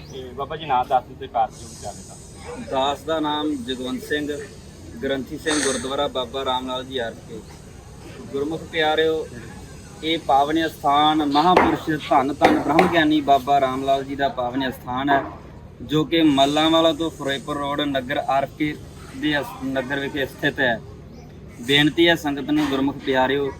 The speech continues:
Speaker 1: ਕਿ ਇਸ ਪਾਵਨ ਅਸਥਾਨ ਤੇ ਸੰਤ ਬਾਬਾ ਤਾਰਾ ਸਿੰਘ ਜੀ ਸੰਪਰਦਾ ਸਰਹਾਲੀ ਸਾਹਿਬ ਵੱਲੋਂ ਵਰੋਸਾਏ ਹੋਏ ਬਾਬਾ ਅਵਤਾਰ ਸਿੰਘ ਜੀ ਘਰਿਆਲੇ ਵਾਲਿਆਂ ਦੀ ਰਹਿਨਮਾਈ ਹੇਠ ਅਤੇ ਦਰ ਘਰ ਦੇ ਮੁੱਖ ਸੇਵਾਦਾਰ ਬਾਬਾ ਦਿਲਬਾਗ ਸਿੰਘ,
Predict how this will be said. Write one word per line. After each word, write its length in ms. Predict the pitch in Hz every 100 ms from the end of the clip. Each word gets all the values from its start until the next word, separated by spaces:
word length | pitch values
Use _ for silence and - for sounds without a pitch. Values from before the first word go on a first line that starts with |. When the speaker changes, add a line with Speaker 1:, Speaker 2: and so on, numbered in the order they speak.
| - - - -
Speaker 1:
ਕਿ 340 | 143 151 160
ਇਸ 160 | 156 160
ਪਾਵਨ 480 | - 139 143 151
ਅਸਥਾਨ 420 | 143 - 139 135 135
ਤੇ 280 | 127 143 139 120
ਸੰਤ 240 | 160 156 160
ਬਾਬਾ 380 | 143 131 139
ਤਾਰਾ 340 | 139 131 131 135
ਸਿੰਘ 320 | 127 139 131
ਜੀ 180 | 139 139 -
ਸੰਪਰਦਾ 480 | 135 - - 139 139
ਸਰਹਾਲੀ 420 | - 139 131 117
ਸਾਹਿਬ 260 | 135 135
ਵੱਲੋਂ 260 | 131 127 131
ਵਰੋਸਾਏ 520 | 127 151 156 147 135
ਹੋਏ 280 | 143 120 113 - - - - - - -
ਬਾਬਾ 400 | 113 135 139 165
ਅਵਤਾਰ 340 | 165 - 151 151
ਸਿੰਘ 300 | - 311 151
ਜੀ 120 | 151
ਘਰਿਆਲੇ 480 | 156 151 139 127 143
ਵਾਲਿਆਂ 300 | 143 143 143
ਦੀ 160 | 143
ਰਹਿਨਮਾਈ 520 | 147 165 156 135 139
ਹੇਠ 240 | 120 127 147 135 - - - - - - -
ਅਤੇ 360 | 156 180 175 175
ਦਰ 280 | 143 147 160
ਘਰ 260 | 147 160
ਦੇ 180 | 143 160
ਮੁੱਖ 360 | 156 147 190 208
ਸੇਵਾਦਾਰ 560 | 180 170 156 151 156
ਬਾਬਾ 380 | 143 135 131 147
ਦਿਲਬਾਗ 500 | 143 139 123 131 143
ਸਿੰਘ, 360 | 131 151 147